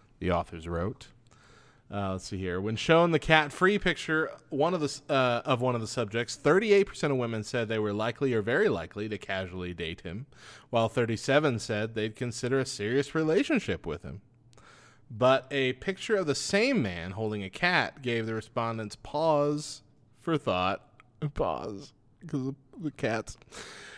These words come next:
And those numbers dropped to thirty-three percent for each category. Meanwhile, the proportion of women saying that they'd never consider getting involved with him rose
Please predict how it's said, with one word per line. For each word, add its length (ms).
And 340
those 220
numbers 480
dropped 680
to 200
thirty-three 720
percent 580
for 240
each 300
category. 580
Meanwhile, 440
the 80
proportion 480
of 80
women 300
saying 340
that 320
they'd 340
never 340
consider 540
getting 240
involved 460
with 180
him 220
rose 500